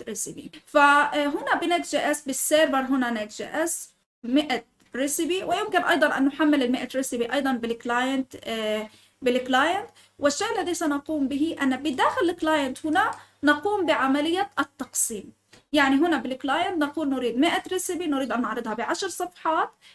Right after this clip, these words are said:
يعني كل صفحة فيها عشر عناصر، وهنا بالكلاينت نأخذ المائة ريسيبي من هنا ونقسمها،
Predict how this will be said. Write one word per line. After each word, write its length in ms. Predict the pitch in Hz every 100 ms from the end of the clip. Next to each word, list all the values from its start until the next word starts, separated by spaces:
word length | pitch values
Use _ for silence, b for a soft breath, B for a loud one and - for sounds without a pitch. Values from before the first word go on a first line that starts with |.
| b
يعني 320 | 277 240 247
كل 200 | 240 330
صفحة 260 | 330 311 247
فيها 180 | 262 220
عشر 340 | 254 320 359
عناصر، 520 | 294 320 339 339 349
وهنا 480 | 254 254 311 427 453
بالكلاينت 680 | 302 294 269 240 233 226 262
نأخذ 340 | 381 - 381
المائة 320 | 370 359 311 -
ريسيبي 320 | 330 311 285
من 160 | 285 302
هنا 240 | 294 302
ونقسمها، 1000 | 302 330 302 262 - 285 254 254 247